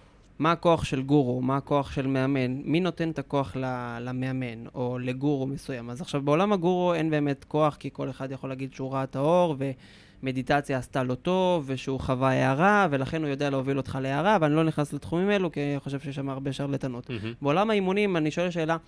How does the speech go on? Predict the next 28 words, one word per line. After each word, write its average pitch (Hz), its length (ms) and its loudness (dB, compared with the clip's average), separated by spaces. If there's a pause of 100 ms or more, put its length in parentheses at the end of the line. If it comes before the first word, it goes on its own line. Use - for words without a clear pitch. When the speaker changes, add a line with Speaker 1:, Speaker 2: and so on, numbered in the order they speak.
(300)
Speaker 1:
מה 156 100 0
הופך 185 220 -2
בן 151 160 0
אדם 143 180 0
למאמן? 135 600 0
מה 135 120 0
הופך 151 360 -2
בן 135 160 -4
אדם 143 240 -2
לגורו 147 480 -2
כושר? 135 400 -10 (340)
עכשיו, 127 200 -4
אני 143 120 2
יכול 156 180 4
להראות 160 240 4
לכם 147 220 -2
חבר'ה 156 280 2
שהם 139 200 -2
גורו 151 280 2
של 139 160 0
כושר 143 320 -2
באינסטגרם, 139 640 -2
שיש 143 200 -12
להם 139 160 -4
מאות 147 320 2
אלפי 139 220 -4
עוקבים, 139 400 -2
והם 143 280 -2